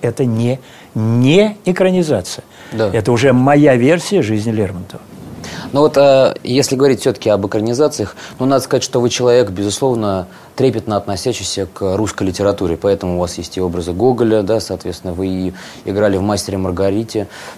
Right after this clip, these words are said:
Speaker 2: Вот, экранизации, тут такой момент, я когда читал вашу книжку,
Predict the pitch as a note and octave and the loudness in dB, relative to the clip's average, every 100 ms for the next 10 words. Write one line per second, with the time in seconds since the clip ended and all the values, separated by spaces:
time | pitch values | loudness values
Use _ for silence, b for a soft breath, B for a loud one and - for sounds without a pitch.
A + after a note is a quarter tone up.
0 | B - G#2 G2+ - G#2+ A#2 C3 C#3+ E3+ | B -6 -4 -4 -6 -4 -2 0 2 0
1 | - D3 A#2 C#3 - C3+ C#3 C3+ E3+ G3 | 2 2 2 -2 -2 0 2 4 4 2
2 | A2 A#2+ - - A#2 - C3+ A#2 A2+ - | 2 0 0 0 0 2 4 4 4 0
3 | A#2+ E3+ G3+ - G#2 | -2 -2 -2 -2 -2